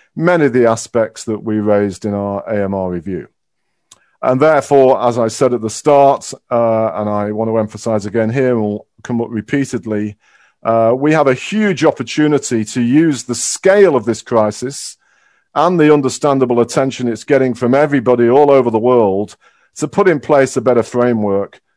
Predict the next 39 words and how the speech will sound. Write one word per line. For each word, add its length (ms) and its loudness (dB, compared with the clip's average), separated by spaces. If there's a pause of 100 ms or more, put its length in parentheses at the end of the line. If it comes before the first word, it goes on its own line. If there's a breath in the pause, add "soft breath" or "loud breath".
to 120 -6
help 280 -2
us 120 -8
manage 380 -4
the 80 -14
future. 460 -14 (1600 soft breath)
So 180 0
let 160 4
me 120 2
turn 300 2
briefly 480 0
to 140 -4
the 120 4
A 160 6
M 100 0
R 160 2
review. 520 -8 (240)
And, 280 0
uh, 260 4
there, 240 2
there 120 0
are 60 4 (120)
probably 220 2
three 240 0
or 120 4 (100)
four 460 2 (140)
specific 760 -2
things 420 0
as 140 -6
to 100 -2
why 220 4
I, 340 2
I 60 2
do 180 -2
wanna 280 0 (240)
start 420 0
with 140 -2
this, 260 -4
and 100 -4